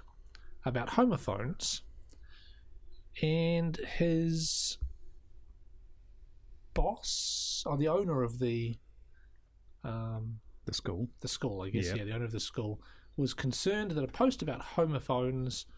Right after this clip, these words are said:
Speaker 1: meant that the school would be associated with homosexuality. And s-, according to the chap, whose name I'm not gonna try and pronounce 'cause it's very Scandinavian.
Speaker 2: Torkelson.
Speaker 1: <coughs> Okay,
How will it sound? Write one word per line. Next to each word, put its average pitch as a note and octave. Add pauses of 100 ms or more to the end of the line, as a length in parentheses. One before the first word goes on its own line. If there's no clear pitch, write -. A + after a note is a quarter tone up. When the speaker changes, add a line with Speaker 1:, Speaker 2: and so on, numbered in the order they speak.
(220)
Speaker 1:
meant C3+
that C#3
the C#3+
school C3
would B2
be B2
associated A#2
with A2+
homosexuality. G#2 (720)
And C3+ (300)
s-, -
according A3+
to D3 (640)
the B2+
chap, - (140)
whose B2+
name B2+
I'm A#2+
not D3+
gonna A#2
try A2+
and G2
pronounce G#2+
'cause G#2+
it's B2
very A2+
Scandinavian. A#2+ (280)
Speaker 2:
Torkelson. A2 (280)
Speaker 1:
<coughs> - (260)
Okay, C3+